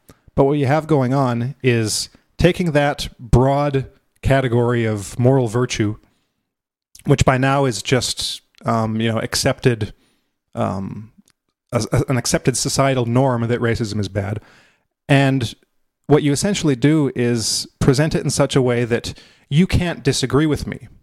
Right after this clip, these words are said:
because I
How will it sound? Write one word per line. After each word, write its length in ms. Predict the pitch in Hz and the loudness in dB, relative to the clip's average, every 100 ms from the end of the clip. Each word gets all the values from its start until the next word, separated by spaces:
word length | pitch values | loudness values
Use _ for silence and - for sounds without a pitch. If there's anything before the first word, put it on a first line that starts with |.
| _ _ _ _ _ _ _ _ _ _ _ _ _ _ _ _ _ _ _ _ _ - | _ _ _ _ _ _ _ _ _ _ _ _ _ _ _ _ _ _ _ _ _ 0
because 600 | 135 156 135 - - - _ _ _ _ _ _ _ | 4 4 2 -2 -6 -10 _ _ _ _ _ _ _
I 400 | 143 160 170 147 | 2 4 0 -4